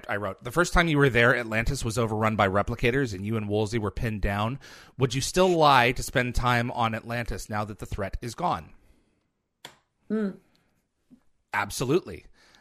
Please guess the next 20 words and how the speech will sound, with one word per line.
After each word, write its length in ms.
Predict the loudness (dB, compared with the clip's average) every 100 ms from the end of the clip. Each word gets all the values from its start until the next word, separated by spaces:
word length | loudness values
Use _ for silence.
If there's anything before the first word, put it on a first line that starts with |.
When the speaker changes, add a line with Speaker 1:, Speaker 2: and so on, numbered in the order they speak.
| 4
Speaker 1:
That 160 | 6
experience 560 | 6 2 0 0 0 0
was 440 | 2 2 0 -6 -14 _ _ _ _
traumatic, 680 | -8 -4 0 2 0 0 -2
to 160 | 0 -2
say 220 | 0 0
the 100 | 0
Speaker 2:
<laughs> 100 | -2
Speaker 1:
least. 440 | -2 -6 -8 -14 -18 _ -6 0
We 120 | 2
were 140 | 2
attacked 460 | 2 8 8 8 2 -6
with 220 | -6 -2
no 160 | 2 2
warning 520 | 2 0 -2 -8 -10
and 140 | -6 0
no 140 | 2
time 260 | 2 0 -2
to 80 | -6
prepare. 520 | -6 -4 -4 -4